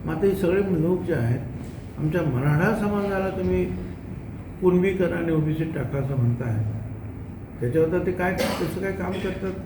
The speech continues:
हेच मला कळत नाही. आणि त्यांचं जजमेंट आहे, ते एकदा मराठा म्हटलं की तो कुणबी नाही.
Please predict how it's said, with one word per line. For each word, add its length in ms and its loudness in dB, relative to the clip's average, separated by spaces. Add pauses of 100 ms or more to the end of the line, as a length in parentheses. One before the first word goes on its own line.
(260)
हेच 240 -2
मला 140 -4
कळत 380 -4
नाही. 120 -6 (560)
आणि 100 -4
त्यांचं 300 2
जजमेंट 500 2
आहे, 140 -2 (960)
ते 100 0
एकदा 140 0
मराठा 320 2
म्हटलं 260 0
की 100 0
तो 100 -2
कुणबी 340 0
नाही. 240 0